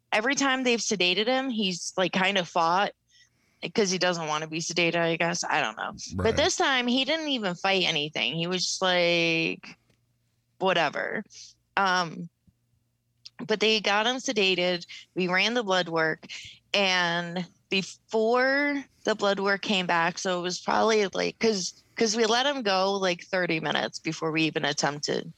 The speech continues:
Speaker 1: to draw blood. So maybe forty minutes later, he, first he started twitching,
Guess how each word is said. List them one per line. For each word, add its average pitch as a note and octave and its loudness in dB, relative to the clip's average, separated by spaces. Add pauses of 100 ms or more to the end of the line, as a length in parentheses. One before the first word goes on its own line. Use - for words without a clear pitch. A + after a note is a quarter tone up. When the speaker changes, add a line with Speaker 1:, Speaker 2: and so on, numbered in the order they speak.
(120)
Speaker 1:
to D3+ -8
draw C3+ 0
blood. - -2 (720)
So - 0
maybe G#3+ 0
forty G#3+ 0
minutes G3 -2
later, D#3+ 0 (720)
he, G3 0
first A#3 0
he D4 0
started G3+ 0
twitching, E3 -4